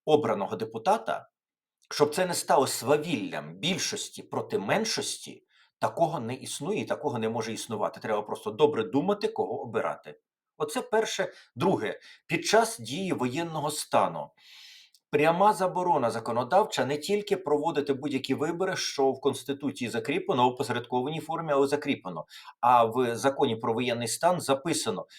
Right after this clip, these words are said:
не можуть бути припинені повноваження, в тому числі і Верховної Ради. Парламент не може бути розпущений, навіть якщо він не виконує свої функції, так як записано в Конституції. Просто не може. І тому будь-яка така подібна дія — це або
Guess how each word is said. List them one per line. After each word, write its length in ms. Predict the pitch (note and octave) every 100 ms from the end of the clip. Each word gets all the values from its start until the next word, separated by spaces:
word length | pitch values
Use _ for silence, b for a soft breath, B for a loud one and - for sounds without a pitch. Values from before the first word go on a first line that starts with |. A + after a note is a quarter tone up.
| B -
не 200 | D3 G#3+
можуть 400 | A3 E3+ A2+ G2
бути 200 | B2+ -
припинені 560 | - - D3+ A2 G#2+
повноваження, 880 | - A2+ F#2+ G#2 B2 D#3 F#3 G3+ G#3 B B B
в 80 | -
тому 240 | B2+ B2
числі 460 | C#3+ F3 - G#3 G#3+ B B -
і 120 | D#3+
Верховної 600 | E3 C3 - C3+ C#3 C#3
Ради. 320 | A#2+ E2+ - -
Парламент 480 | - A#2+ D#3 E3+ D#3+
не 140 | C#3+ C#3+
може 240 | D3 C#3+
бути 220 | B2+ C#3
розпущений, 640 | B2 - - F3+ - G3+ B2+
навіть 240 | C3 C#3
якщо 220 | C#3 -
він 160 | C3+ C3
не 100 | B2
виконує 420 | A#2 B2+ D3+ C#3+
свої 280 | - A#2 A#2+
функції, 500 | - C3 E3+ - A2+
так 200 | A#2+ -
як 100 | A#2
записано 420 | A2 - - G#2
в 40 |
Конституції. 760 | G2 G2+ - A2+ A2 G2 - -
Просто 300 | E3 F#3+ -
не 160 | A2+ C3+
може. 340 | G2+ D#2+ - - B B -
І 80 | E3+
тому 400 | A#3 B3+ C#4 b b b b _ _ _ _ _ _ _ _
будь-яка 420 | B2+ G3 G#3+ G#3
така 220 | G3 F#3 F3+
подібна 380 | F#3+ F#3 F#3
дія — 220 | F3+ G3+ D#3+
це 240 | - D3+ A2+
або 480 | G#2+ E2+ D2 -